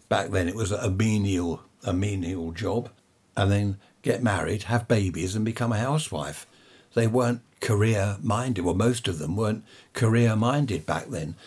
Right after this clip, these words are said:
Unlike today, of course, where, uh, it, I think it's great, a lot of girls are career-minded. They want to become something, not just <laughs> some, some poor housewife chained to the kitchen sink. Do you remember that expression? Chained to the kitchen sink.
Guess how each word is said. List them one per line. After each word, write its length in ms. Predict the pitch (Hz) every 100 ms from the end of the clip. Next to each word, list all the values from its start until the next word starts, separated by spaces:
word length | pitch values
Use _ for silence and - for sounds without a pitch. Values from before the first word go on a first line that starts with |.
| - - -
Unlike 460 | 104 110 104 117 -
today, 420 | 101 90 101 104
of 160 | 78 -
course, 360 | 90 110 117
where, 380 | 110 104 107 107 - - - - -
uh, 260 | 120 110 131
it, 120 | 110
I 120 | 120
think 200 | 120 113
it's 140 | 104
great, 320 | - 135 135 120
a 60 |
lot 180 | 101 113
of 80 | 98
girls 420 | 98 92 98 -
are 260 | - 123 139
career-minded. 800 | - 113 95 85 80 76 76 95
They 80 | 101
want 180 | 98 92
to 60 |
become 420 | 101 - 104 139 147
something, 540 | - 80 80 69 80 - - - -
not 200 | 127 117
just 320 | - 123 - 123
<laughs> 220 | - 117
some, 380 | - 101 104 - - - -
some 280 | - 107 90
poor 260 | 113 104
housewife 580 | 90 104 98 95 98 101
chained 500 | - 110 107 104 - - - -
to 100 | -
the 80 | 110
kitchen 540 | 101 143 139 - 104 98
sink. 380 | - 139 90
Do 120 | 95 180
you 20 |
remember 220 | 185 180
that 180 | 180 127
expression? 640 | 131 - - 98 - - - - _ -
Chained 600 | 123 131 139 127 107 -
to 100 | 110
the 100 | 90
kitchen 500 | - 127 - 120 107
sink. 500 | - 117 90 -